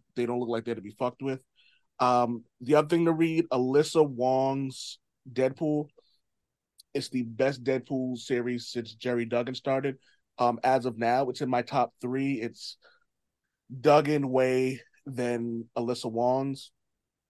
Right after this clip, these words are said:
Non-binary writer created a non-binary lo-, partner for Deadpool.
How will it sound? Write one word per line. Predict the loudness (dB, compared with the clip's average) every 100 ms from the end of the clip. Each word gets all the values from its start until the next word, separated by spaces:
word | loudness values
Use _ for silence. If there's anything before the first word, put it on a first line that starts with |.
| -14
Non-binary | -4 0 2 4 4 4 2 2
writer | 4 4 2 0 -2
created | -4 -2 0 0 0
a |
non-binary | -2 -2 0 0 0 0 -2 -4 -6
lo-, | -2 -2 -2 0
partner | 2 2 -2 -4
for | -4 -4
Deadpool. | -2 -4 -4 -6 -2 -4